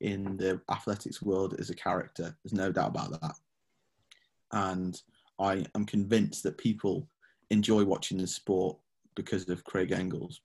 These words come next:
But quite understandably, you know, as a professional athlete, he said, I think his words were, "I don't w-, just wanna be the guy with the mullet and the, you know, and that sort of thing." He wants to be remembered for, for bigger things. And,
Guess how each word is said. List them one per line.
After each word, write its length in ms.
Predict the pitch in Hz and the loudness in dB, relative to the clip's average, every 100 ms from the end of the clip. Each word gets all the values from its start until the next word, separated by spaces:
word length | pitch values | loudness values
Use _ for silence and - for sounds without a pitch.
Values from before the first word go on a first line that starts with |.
| - | 2
But 180 | 101 - _ _ _ _ - | 2 0 _ _ _ _ 0
quite 200 | - 85 | 6 6
understandably, 800 | 101 - 110 110 107 90 87 - _ _ _ _ _ - | 4 4 6 6 4 2 0 -4 _ _ _ _ _ -2
you 120 | 107 | 0
know, 60 | |
as 100 | 87 | 0
a 60 | 101 | -4
professional 580 | - 104 120 - 107 98 | -8 2 2 2 0 2
athlete, 360 | 98 - 87 | 2 0 -4
he 120 | - 104 | -2 -2
said, 320 | - 110 98 | 2 2 2
I 520 | - _ _ - _ | -4 _ _ -20 _
think 160 | 120 110 | 4 6
his 120 | 107 | 8
words 260 | 110 107 | 8 8
were, 100 | 107 | 8
"I 100 | 80 | 6
don't 160 | 107 110 | 8 6
w-, 160 | 92 - | 4 0
just 180 | 104 | -2
wanna 200 | 113 101 | 2 2
be 220 | 90 107 101 | 4 6 6
the 100 | 98 | 6
guy 380 | 104 98 98 | 4 4 4
with 220 | 95 98 - | 2 -2 0
the 80 | |
mullet 340 | 104 101 95 - | 2 2 2 2
and 180 | 87 92 | -2 -2
the, 280 | 90 90 92 - _ _ _ _ _ | 0 -2 -4 -8 _ _ _ _ _
you 100 | 101 | 0
know, 320 | 90 90 78 - - - | 0 0 -4 -6 -14 -6
and 100 | - | -2
that 140 | 101 - | 0 0
sort 140 | 85 | -4
of 80 | 80 | -2
thing." 280 | 92 90 - - - | -2 -2 -4 -12 -20
He 140 | _ 110 | _ 4
wants 220 | 107 - | 4 2
to 80 | - | 2
be 160 | 104 | 4
remembered 580 | 98 98 95 98 101 92 | 4 2 0 2 2 0
for, 720 | - - 95 95 95 92 92 - _ _ _ | -4 -2 0 2 2 0 -2 -10 _ _ _
for 120 | - | -4
bigger 300 | 82 101 - | 2 2 2
things. 420 | 95 113 117 127 | 0 2 2 2
And, 240 | 110 92 | 0 0